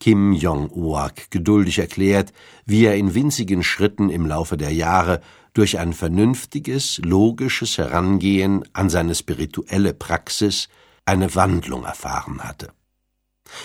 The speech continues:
Er unterstrich die Bedeutung der Vernunft. Er betonte, dass jeder wahres Glück erfahren könne,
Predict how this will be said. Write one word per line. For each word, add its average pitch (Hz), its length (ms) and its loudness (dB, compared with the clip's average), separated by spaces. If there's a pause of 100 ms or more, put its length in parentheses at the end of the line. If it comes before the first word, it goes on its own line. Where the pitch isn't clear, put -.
Er 120 140 4
unterstrich 123 600 0
die 131 100 -6
Bedeutung 98 600 0
der 98 140 -6
Vernunft. 113 840 0 (920)
Er 85 140 -6
betonte, 147 580 2 (320)
dass - 240 -6
jeder 101 480 0
wahres 85 480 0
Glück 107 220 2
erfahren 76 520 -6
könne, 123 320 0